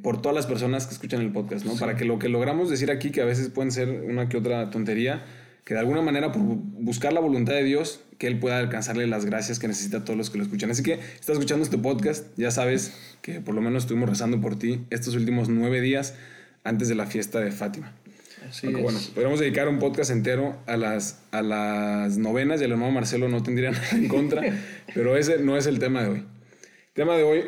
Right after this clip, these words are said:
Speaker 1: como ya escucharon en la introducción, pues habíamos hablado un poco de, de,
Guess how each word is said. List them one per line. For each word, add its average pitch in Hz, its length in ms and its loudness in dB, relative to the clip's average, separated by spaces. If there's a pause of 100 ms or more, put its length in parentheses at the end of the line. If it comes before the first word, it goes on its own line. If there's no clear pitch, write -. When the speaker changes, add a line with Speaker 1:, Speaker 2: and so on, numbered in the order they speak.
Speaker 1:
como 123 220 2
ya 139 480 0
escucharon 131 480 0
en 143 80 2
la 131 80 2
introducción, 123 640 2 (340)
pues 120 140 -6
habíamos 135 240 0
hablado 127 260 2
un 135 100 2
poco 131 280 2
de, 120 180 2
de, 101 560 -2